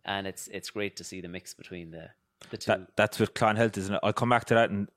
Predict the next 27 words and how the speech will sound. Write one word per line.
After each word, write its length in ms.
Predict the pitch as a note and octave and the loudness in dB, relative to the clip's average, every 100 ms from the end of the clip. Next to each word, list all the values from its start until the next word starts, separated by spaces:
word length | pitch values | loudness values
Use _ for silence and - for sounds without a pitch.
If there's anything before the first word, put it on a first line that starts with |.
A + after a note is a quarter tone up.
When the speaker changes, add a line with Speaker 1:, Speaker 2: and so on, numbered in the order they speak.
| G2+ | 0
Speaker 2:
just 240 | A2 - | 0 2
a 40 | |
moment, 300 | A2 A2 G2 | 4 4 4
but 80 | F#2+ | 4
I 120 | G#2+ A2 | 4 4
just 100 | A2+ | 2
wanted 160 | A#2 A2 | 2 4
to 40 | |
ask 180 | A2+ - | 2 0
you 40 | |
f-, 160 | G2+ - - | -6 -6 -6
from, 320 | - A2+ A2 - - - - - _ - | 0 2 0 -6 -16 -20 -20 -20 _ -20
from 180 | - A#2+ | -10 2
your 160 | B2 B2 | 6 6
story 520 | - B2+ A#2+ A2 G2+ | 4 4 6 6 4
about 420 | F#2 G2 G2 F#2 - - | 4 4 2 -2 -8 -4
doing 220 | A2 G#2+ | -2 0
something 340 | - G#2 G2 | -2 -4 -2
that 160 | G2 - | -4 -2
you 80 | G2+ | -2
really 240 | G2+ F#2+ | 0 -2
didn't 260 | F#2+ G2 G2 | -4 -4 -4
enjoy 600 | F#2+ G2+ G2 F#2 F2+ E2+ | -2 2 2 2 0 -4
to 100 | - | -10
really 340 | F#2 G2 G2 F#2 | -6 -4 -2 -4
finding 560 | - G#2 G2 F#2+ F#2 | -2 -2 -2 -2 -4
your, 680 | F#2 F#2 F#2+ F#2 F#2 F2 F2+ | -4 0 0 2 0 0 -2